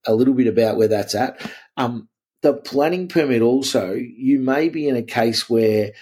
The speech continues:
for example, you wanna subdivide your block. So you wanna turn your one block into two blocks. That needs a planning permit. You can't have gas.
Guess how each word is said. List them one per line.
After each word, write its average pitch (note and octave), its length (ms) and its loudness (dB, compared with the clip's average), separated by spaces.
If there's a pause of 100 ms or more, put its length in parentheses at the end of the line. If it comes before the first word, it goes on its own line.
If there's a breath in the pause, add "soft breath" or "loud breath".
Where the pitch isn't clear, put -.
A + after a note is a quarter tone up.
(500 loud breath)
for - 120 0
example, C3 360 2
you C#3 100 4
wanna C3 140 -2
subdivide A2 540 -2
your F#2+ 100 -8
block. - 320 0
So A#2+ 100 -4
you A#2 120 2
wanna B2 300 -4 (140)
turn G#2+ 300 -2
your G#2 180 -4
one A2+ 240 0
block A#2 220 0
into A2 160 2
two C#3+ 240 0
blocks. - 480 -2 (200)
That - 240 -2 (100)
needs B2 240 -2
a A2+ 40 0
planning A#2 360 -6
permit. F3+ 400 0
You A#2+ 240 2
can't A#2 200 0
have A#2 140 -2
gas. - 340 -4